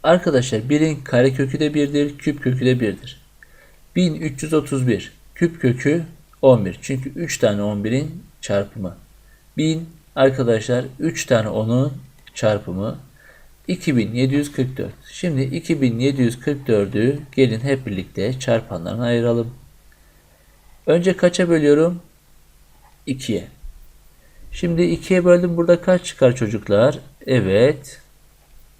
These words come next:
Bin iki yüz yetmiş iki. İkiye böldüm. Kaç çıkacak arkadaşlar? Evet. Altı yüz otuz altı.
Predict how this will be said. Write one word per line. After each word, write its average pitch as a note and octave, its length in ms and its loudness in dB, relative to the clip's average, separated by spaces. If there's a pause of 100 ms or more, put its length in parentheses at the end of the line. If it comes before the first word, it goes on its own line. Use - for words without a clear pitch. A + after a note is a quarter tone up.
(1160)
Bin D#3+ 140 2
iki C3 220 -2
yüz D3 140 2
yetmiş B2+ 360 2
iki. G2+ 280 -4 (280)
İkiye E3 360 0
böldüm. D#3+ 420 4 (960)
Kaç G3 340 -2 (120)
çıkacak A#2 460 0
arkadaşlar? A#2 840 0 (140)
Evet. A2+ 340 -2 (300)
Altı C3 380 4
yüz C3 540 0 (120)
otuz A2 340 -8
altı. C3+ 400 2